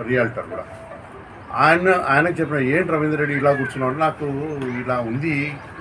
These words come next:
ఈ గుడి కట్టాలని ఉంది, మళ్ళీ మనకు ఎవరు సహకరిస్తారంటే," "నువ్వు ఎందుకు చింతిస్తున్నావు, నేను కట్టిస్తా, నీకేం కావాలి చెప్పను, నాకు గుడి కావాలి" అన్న. "నేను కట్టించేస్తా" అన్నాడు. అంటే నాకు అనిపించింది, అమ్మవారే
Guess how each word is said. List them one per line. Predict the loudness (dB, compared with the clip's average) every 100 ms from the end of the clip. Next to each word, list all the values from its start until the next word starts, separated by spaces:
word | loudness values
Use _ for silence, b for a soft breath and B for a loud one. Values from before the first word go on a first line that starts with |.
| -16 -16 -14 -14 -12 -8
ఈ | -6 -4 -4 -4
గుడి | -4 0
కట్టాలని | 2 4 4 4 2
ఉంది, | 0 0 -2 -2 -2 -6 -10 -12
మళ్ళీ | -8 -6
మనకు | -4 -4 -4 -6 -6
ఎవరు | -6
సహకరిస్తారంటే," | -2 -2 0 -4 -4 -4 -4 -6 -8 -14 -16 -16 -16 -16 -16 -16 -16 -16 -18 -16 -16 -10 0
"నువ్వు | 4
ఎందుకు | 4 2 -2 -2
చింతిస్తున్నావు, | -2 0 0 2 4 4 4 2 -2 -12 -16 -16 -16 -16 -14 -14 -14 -14 -14 -6 0
నేను | 4 4
కట్టిస్తా, | 2 2 2
నీకేం | 2 2 4
కావాలి | 6 4 2
చెప్పను, | -2 -2
నాకు | 0 0 0
గుడి | -2
కావాలి" | 2 4 4 4 2
అన్న. | 0 -4 -4
"నేను | 0
కట్టించేస్తా" | 2 0 -2 -4 0 0
అన్నాడు. | 2 -2 -6 -12 -16 -18 -18 -18 -18 -18 -16 -16 -16 -14 -8
అంటే | -4
నాకు | -2 0 0
అనిపించింది, | -4 -2 -2 0 -2 -4 -4
అమ్మవారే | 2 6 8 8 8 6 6 4